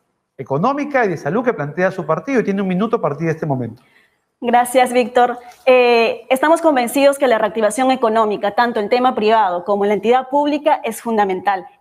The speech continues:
Speaker 2: Está relacionado directamente con darle trabajo a las personas. Cuando las, cuando las personas, es decir, los peruanos, trabajen, realmente vamos a generar bienestar en la calidad de vida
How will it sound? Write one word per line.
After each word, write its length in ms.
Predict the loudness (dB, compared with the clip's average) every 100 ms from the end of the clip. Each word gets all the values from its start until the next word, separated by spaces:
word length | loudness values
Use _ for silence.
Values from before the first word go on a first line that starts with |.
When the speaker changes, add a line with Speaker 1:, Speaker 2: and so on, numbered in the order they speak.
| -6
Speaker 2:
Está 220 | -4 -2
relacionado 720 | 0 0 0 -2 0 2 2
directamente 800 | 0 0 0 0 -2 0 0 0
con 140 | -2 0
darle 260 | 0 0
trabajo 480 | 0 2 2 2 0
a 60 | -4
las 120 | -4
personas. 520 | -10 -6 -4 -2 -2
Cuando 240 | 0 2 0
las, 120 | -2 -10 -4
cuando 240 | -2 0
las 100 | -2
personas, 420 | -4 0 0 2
es 80 | 0
decir, 240 | 0 -2 -2
los 140 | -2
peruanos, 480 | 0 0 0 -6 -4
trabajen, 600 | 0 2 2 -2 -4 -6 -10 -4
realmente 540 | 0 2 2 2 2
vamos 240 | 0 -2 -6
a 40 |
generar 400 | -8 0 0 0
bienestar 600 | -2 -2 0 -2 -2 -2
en 140 | -2 -6
la 80 | -6
calidad 340 | -2 2 2
de 140 | 2
vida 300 | 2 2 2